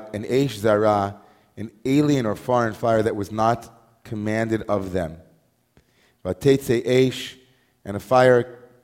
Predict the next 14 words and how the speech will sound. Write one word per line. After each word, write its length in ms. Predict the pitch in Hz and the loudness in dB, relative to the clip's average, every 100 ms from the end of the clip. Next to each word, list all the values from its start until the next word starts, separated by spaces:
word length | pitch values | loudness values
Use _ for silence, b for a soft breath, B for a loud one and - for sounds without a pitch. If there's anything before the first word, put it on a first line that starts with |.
| _ _ _ _ - | _ _ _ _ -8
came 240 | 113 110 | -4 -4
forth, 640 | - 139 127 120 - - 110 | -2 2 2 2 -4 -16 -6
milifnei 420 | 104 104 110 113 | -4 -4 -4 -2
Adonai, 600 | 107 92 95 104 113 107 | -2 -4 -4 -2 0 -2
vatochal 680 | 95 - 87 98 127 143 135 | -6 -10 -14 -2 0 0 0
otam, 380 | 139 113 107 104 - _ - | -2 -2 -4 -12 -20 _ -20
and 140 | 92 | -10
ate 240 | 117 127 - | -6 -6 -8
them. 280 | 110 104 104 _ _ _ _ _ _ | -12 -12 -18 _ _ _ _ _ _
Vayamutu 640 | 95 101 101 101 131 135 131 | -2 0 2 0 -4 -4 -6
lifnei 300 | 110 - 101 | -6 -6 -4
Adonai, 640 | 95 92 92 101 104 101 | -4 -6 -4 -2 -2 -4
and 120 | 92 | -8
they 140 | 92 | -8